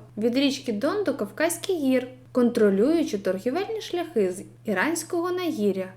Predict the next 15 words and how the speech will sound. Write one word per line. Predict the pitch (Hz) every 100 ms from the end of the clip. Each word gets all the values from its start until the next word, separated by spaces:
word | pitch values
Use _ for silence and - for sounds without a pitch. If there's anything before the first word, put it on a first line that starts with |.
| -
при | 277
Чорномор'ї. | 311 381 349 196 165 160 160 160 - -
Як | 262 277
і | 277
кімерійці, | 269 247 247 302 392 349
скіфи | 277 - 330 370 349
здійснювали | 214 208 262 277 339 320 311
спустошливі | 294 - - 208 - 240 269 - 277 240
набіги | 220 190 240 339 339
на | 262
держави | 202 202 240 262
Близького | 208 190 196 240 208 196
Сходу, | - - 311 320 339 -
сягаючи | - 208 190 214 247 254 - 226
Єгипту. | 220 190 170 - -